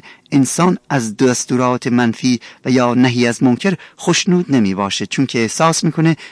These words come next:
که بدین وسیله صاحب اختیار زندگیش نمی‌باشد، زیرا وجودش آغشته به گناه است و اشتیاق دارد که اعمال خودخواهانه و گناه آلود رو انجام بدهد. ولی یک مسیحی نباید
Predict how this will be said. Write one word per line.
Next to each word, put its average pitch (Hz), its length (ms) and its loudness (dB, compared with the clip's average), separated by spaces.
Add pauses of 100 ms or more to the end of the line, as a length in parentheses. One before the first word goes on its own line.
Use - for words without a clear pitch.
(120)
که 123 120 -2
بدین 151 300 4
وسیله 131 460 -2 (200)
صاحب 120 400 -2
اختیار 113 460 -2
زندگیش 98 600 -4
نمی‌باشد، 104 680 -2 (320)
زیرا 113 460 -2
وجودش 131 480 0
آغشته 113 460 -4
به 110 120 -6
گناه 135 260 0
است 160 140 -2 (240)
و 196 60 -4
اشتیاق 170 580 -2
دارد 117 280 -2
که 117 200 -6 (260)
اعمال 120 600 0 (160)
خودخواهانه 107 800 -2 (320)
و 95 220 -2 (460)
گناه 104 460 -2
آلود 107 300 -2
رو 98 160 -4 (220)
انجام 107 460 0
بدهد. - 400 -10 (320)
ولی 165 160 2
یک 165 300 0
مسیحی 156 420 0
نباید 131 480 0